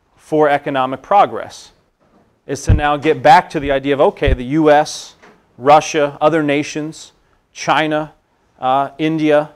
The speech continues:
could be collaborating now with the common aim of defending mankind from extinction.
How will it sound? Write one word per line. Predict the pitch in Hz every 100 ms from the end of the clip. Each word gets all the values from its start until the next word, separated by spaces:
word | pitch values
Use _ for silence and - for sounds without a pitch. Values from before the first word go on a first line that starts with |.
| _ _ - _ _ _ _
could | 202 196
be | 196
collaborating | 185 - 160 180 185 135 139 151 147
now | 147 180 165 160 160 156 _
with | 156 175
the | 165
common | - 180 175 156
aim | 147 196 175 156
of | 135
defending | 147 - - 170 196 151 147 151
mankind | 131 147 151 143 175 170 127 143 _ _ _ _
from | _ 151
extinction. | 175 - - 262 - -